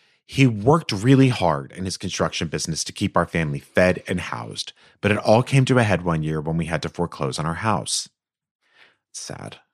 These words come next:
My family, and it seems Greek families in general, really prefer not to talk about issues. And so I only found out about the house foreclosure a week before it happened.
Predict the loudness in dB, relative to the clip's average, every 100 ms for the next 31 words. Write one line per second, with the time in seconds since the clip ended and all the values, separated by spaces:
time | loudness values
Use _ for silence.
0 | _ 2 2 4 4 6 4 2 0 -2
1 | -2 -2 -2 -2 -4 -2 -2 -4 -4 -6
2 | -6 -8 -10 0 4 6 6 2 4 4
3 | 4 2 2 2 4 2 -2 -10 -8 -8
4 | -8 -10 -10 -12 -16 -16 -18 -18 -18 _
5 | -20 -20 -12 0 4 4 2 -2 4 6
6 | 8 6 4 0 -12 -6 0 4 4 0
7 | -2 0 0 0 -2 0 0 0 0 2
8 | -2 -2 -2 0 -2 -2 -4 -6 -2 0
9 | 2 0 -2 -4 -8 -12